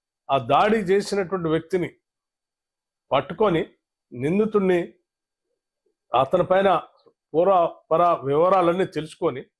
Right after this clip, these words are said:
రాష్ట్ర ప్రజలకు తెలియజెప్పాల్సినటువంటి బాధ్యత ఎత్తున, బాధ్యతలో ఉన్న ప్రభుత్వమే ఆ పని చేయకుండా ఆ పార్టీ మీద, ఈ పార్టీ మీద, లేకపోతే కాంగ్రెస్ వాళ్ళ మీద, వాళ్ళ మీద, వీళ్ళ మీద, వీళ్ళు వాళ్ళని తప్పుడు ప్రచారం చేసే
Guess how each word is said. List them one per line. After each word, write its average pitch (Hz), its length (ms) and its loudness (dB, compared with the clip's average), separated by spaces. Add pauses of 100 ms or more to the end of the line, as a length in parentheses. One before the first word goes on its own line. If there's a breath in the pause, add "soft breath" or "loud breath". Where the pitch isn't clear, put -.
(380)
రాష్ట్ర 185 400 -2
ప్రజలకు 175 380 -2
తెలియజెప్పాల్సినటువంటి 170 920 -4 (100)
బాధ్యత 160 280 -8 (120)
ఎత్తున, 156 240 -12 (1120)
బాధ్యతలో 175 640 0
ఉన్న 160 120 -2 (140)
ప్రభుత్వమే 156 560 0 (840)
ఆ 139 160 4 (120)
పని 233 240 2
చేయకుండా 196 500 2 (460)
ఆ - 20 4 (140)
పార్టీ 220 360 0
మీద, 202 140 -2 (240)
ఈ 214 60 -6 (120)
పార్టీ 202 320 -2
మీద, 190 140 -4 (140)
లేకపోతే 160 280 -2
కాంగ్రెస్ 196 320 -2
వాళ్ళ 190 200 -6
మీద, 185 100 -8 (180)
వాళ్ళ 190 160 0 (100)
మీద, 175 200 -6
వీళ్ళ 190 240 -6
మీద, 185 100 -10 (760)
వీళ్ళు 196 260 -2 (140)
వాళ్ళని 190 380 2 (120)
తప్పుడు 165 280 -6
ప్రచారం 190 360 -6
చేసే 175 160 -14